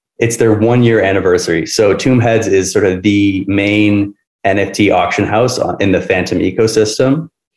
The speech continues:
And it's where all of our, you know, best artists go to auction off their stuff.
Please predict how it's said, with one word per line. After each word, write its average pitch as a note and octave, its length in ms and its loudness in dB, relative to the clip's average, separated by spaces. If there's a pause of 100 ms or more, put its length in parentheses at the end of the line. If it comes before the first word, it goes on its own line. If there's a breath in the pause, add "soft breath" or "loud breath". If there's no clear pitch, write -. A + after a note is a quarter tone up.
(460)
And F2+ 300 -2
it's G2+ 260 -2
where G2+ 640 0 (120)
all G#2 320 2
of G2+ 80 -2
our, G2 640 2
you G2 80 -2
know, E2+ 300 -4 (440)
best F#2 400 -2
artists G2+ 640 0
go F#2 400 2
to F#2 480 -2
auction F2+ 360 -2
off E2+ 220 -2
their F2+ 120 0
stuff. F#2+ 440 -2